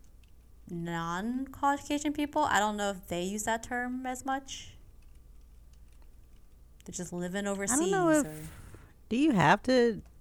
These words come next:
Speaker 2: change your citizenship if you live there long term to be an immigrant?
Speaker 1: I mean, I just feel like if y-,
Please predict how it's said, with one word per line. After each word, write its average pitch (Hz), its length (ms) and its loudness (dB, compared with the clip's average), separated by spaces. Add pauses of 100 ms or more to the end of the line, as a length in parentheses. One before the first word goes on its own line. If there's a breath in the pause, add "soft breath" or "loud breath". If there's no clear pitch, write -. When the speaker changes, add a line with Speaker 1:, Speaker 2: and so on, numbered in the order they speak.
Speaker 2:
change 170 300 2
your 170 80 2
citizenship 190 680 0
if 156 120 0
you 156 300 0 (260)
live 147 340 2
there 160 180 4
long 147 300 2
term 147 420 -2
to 156 60 0
be 147 140 0
an 135 60 0
immigrant? 165 500 0 (4000 soft breath)
Speaker 1:
I - 80 0
mean, 262 100 4
I 254 60 6
just 294 260 0
feel 277 160 4
like 226 400 6
if 208 400 0
y-, 185 200 -10